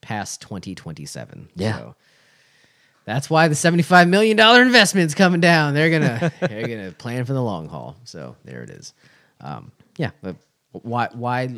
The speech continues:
Speaker 1: let this controversy, like, dictate the, the N F L offseason? Like, just, you give it a second, and there's gonna be a, a different set of, the, uh, who's gonna be the number two pick? Who the, who the Commanders
Speaker 2: Oh,
Speaker 1: gonna
Speaker 2: the free
Speaker 1: pick?
Speaker 2: agency's coming up
Speaker 1: Is,
Speaker 2: first.
Speaker 1: is Justin Fields gonna get fucking, uh, traded? Like, th-,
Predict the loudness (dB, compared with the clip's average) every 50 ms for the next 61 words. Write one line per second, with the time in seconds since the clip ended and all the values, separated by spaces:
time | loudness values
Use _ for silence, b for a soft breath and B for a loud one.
0 | -16 _ -18 -14 -10 -10 -10 -10 _ _ -20 -16 -14 -12 -12 -10 -12 -14 _ -12
1 | -12 -12 -12 -12 -12 -12 -12 -12 -10 -12 -14 -14 -14 -14 -14 -14 -14 -14 -16 -16
2 | -16 -14 -12 -12 -12 -12 -14 _ -16 -14 -12 -10 -10 -10 -10 -10 -10 -10 -12 -12
3 | -10 -10 -12 -12 -14 -16 -16 -16 -16 -16 -16 -16 -16 -14 -14 -12 -12 -12 -14 b
4 | b b b b -10 -10 -10 -4 -4 -4 -4 -2 -6 -8 -8 -8 -8 -8 -6 -4
5 | -6 -4 -4 -4 -6 -6 -8 b b b b -12 -12 -10 -10 -12 -12 -12 -12 -12
6 | -10 -12 -12 -12 -14 -14 -14 -14 -14 -14 -14 -18 _ -12 -12 -10 -10 -12 -14 -12
7 | -12 -10 -8 -8 -8 -10 -12 _ _ _ -14 -14 -14 _ _ -18 -18 -18 -18 _
8 | _ B B B B -2 -2 0 -2 -6 -8 -10 -10 -10 -12 -12 -14 -10 -8 -8
9 | -6 -4 -6 -6 -6 -8 -12 -10 -10 -12 -12 -12 -14 -14 -12 -8 -6 -6 -6 -4
10 | -2 -2 -2 -2 0 0 4 6 6 6 4 2 -2 -4 -6 -8 -10 -10 -8 -10
11 | -10 -8 -8 -8 -10 -10 -8 -8 -6 -6 -6 -8 -10 -10 -6 -4 -4 -4 -4 -6
12 | -10 -10 -8 -8 -8 -6 -6 -6 -6 -6 -6 -6 -6 -6 -4 -2 -2 -2 -2 -2
13 | -2 -2 -2 -2 -2 -4 -4 -4 -4 -4 -6 -6 -8 -8 -8 _ -20 -18